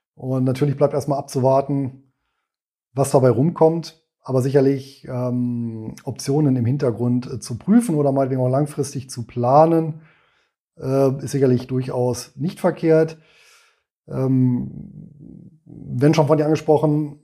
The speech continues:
nehme ich das nochmal gerne auf. Also ich persönlich gehe davon aus, nahezu egal, welche Konstellation kommt, dass eben die Abgeltungssteuer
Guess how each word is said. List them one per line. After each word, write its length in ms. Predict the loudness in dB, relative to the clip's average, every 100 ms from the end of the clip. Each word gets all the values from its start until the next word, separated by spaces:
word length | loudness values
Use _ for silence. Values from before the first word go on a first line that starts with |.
| _
nehme 220 | -2 -2
ich 80 | 0
das 120 | 0
nochmal 200 | 2 4
gerne 260 | 4 4 4
auf. 460 | 6 4 2 -6
Also 320 | -10 -6 -6 -8 -16 _ _ _ _ _ _
ich 140 | -2
persönlich 360 | 2 4 4 2
gehe 120 | 2
davon 240 | 2 2
aus, 600 | 2 4 4 0 -10 -14 -6
nahezu 340 | 0 0 0
egal, 340 | -2 2 4 2
welche 160 | -2
Konstellation 600 | -4 -6 -6 -4 -2 -2
kommt, 260 | 0 -2 -2
dass 120 | -8
eben 140 | -4
die 80 | -4
Abgeltungssteuer 1080 | -4 0 0 2 -4 2 4 4 2 -6